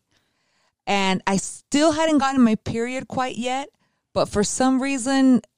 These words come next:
my mom or the Girl Scouts or somebody handed out sanitary pads to, like, girls at that age, right?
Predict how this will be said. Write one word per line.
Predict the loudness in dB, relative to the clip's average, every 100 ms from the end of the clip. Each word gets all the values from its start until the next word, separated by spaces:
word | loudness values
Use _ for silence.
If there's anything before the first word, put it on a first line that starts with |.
| -6
my | -2 2
mom | 2 2 4 4 4
or |
the | 2 -2
Girl | -2 -2
Scouts | -2 -6 -4
or | -4
somebody | 0 0 0
handed | -2 2 2 2
out | 0 -2 -4
sanitary | -8 -4 -4 -2 -4 -4
pads | -4 -2 -2 -4 -12 _ _ -16
to, | -10
like, | -10 -4
girls | 0 0 0
at | -4 -2
that | -2 -2
age, | -2 -4 -4 -6 -10
right? | -6 -4 -6